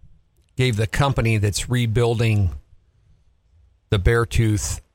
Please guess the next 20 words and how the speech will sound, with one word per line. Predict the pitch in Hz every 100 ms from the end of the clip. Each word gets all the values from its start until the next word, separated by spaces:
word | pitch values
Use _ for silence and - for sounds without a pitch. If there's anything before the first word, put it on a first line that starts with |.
| -
Highway, | 95 120 117 104 101 95 92 - - _ _ _ _ _ _ _ _ _ _ _ _
he | 123
gave | 110 120 110
them | 113 107
some | - 120 113
kind | 113 107
of, | 98 92 82
uh, | 90 85 78
award, | 107 101 110 117 107 95 92 - - - _ _ _ _ _ _ _ _ _ _ _ _ _
um, | 107 98 92 92 87 87 80 60 - - _ _ _ _ _ _ _ _ _ _ _ _ _ _ _ _ _ _ _ _ - -
for | - 117
their | 104 101
service. | - 131 113 101 101 - - -
And | 139
I | 135
thought, | - 139 135 160
"Well, | 262 381
well, | 349 - -
well, | 359 - - _ _ _ - -
Greg, | - 311 190 107 -